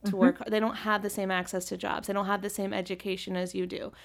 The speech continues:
Speaker 1: And it's set up that way. It's set up for people to fail. And that is what has got to change from a social justice perspective. And there's a calculator where you can type in your zip code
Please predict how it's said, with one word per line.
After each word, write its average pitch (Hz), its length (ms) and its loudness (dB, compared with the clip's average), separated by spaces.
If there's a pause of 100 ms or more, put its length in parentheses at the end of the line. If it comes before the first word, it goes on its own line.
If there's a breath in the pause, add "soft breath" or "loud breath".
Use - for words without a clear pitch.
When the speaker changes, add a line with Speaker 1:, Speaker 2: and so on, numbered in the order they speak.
(140 soft breath)
Speaker 1:
And 240 160 6
it's 247 160 0
set 202 260 4
up 190 200 2
that - 180 -6
way. - 200 -8
It's - 160 -4
set 226 280 2
up 226 180 4
for 208 160 -2
people 190 380 -4
to 185 120 -6
fail. - 520 -4 (240 soft breath)
And 202 200 2
that 196 200 10
is 196 160 6
what 175 120 2
has 170 160 -2 (140)
got - 300 6
to 185 100 -4
change 175 360 -2
from 180 120 -2
a 175 60 0
social 180 340 -4
justice 185 380 -6
perspective. - 680 -6 (300 soft breath)
And 214 160 4
there's 208 160 4
a 190 80 2
calculator 208 720 4
where 190 100 0
you 196 100 -2
can 202 200 -2
type 208 340 0
in 202 160 2
your 190 160 2
zip 190 240 -2
code 285 320 4